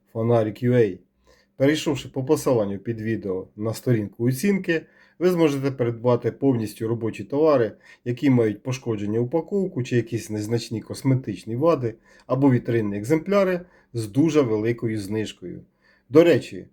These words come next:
саме на оцінені товари мій промокод Фонаріст С сумується зі знижкою, вже вказаною на ці товари.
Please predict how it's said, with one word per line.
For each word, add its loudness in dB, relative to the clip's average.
саме 2
на 2
оцінені -4
товари 0
мій 6
промокод -4
Фонаріст -6
С 2
сумується 0
зі -4
знижкою, -6
вже 4
вказаною 0
на -4
ці -8
товари. 0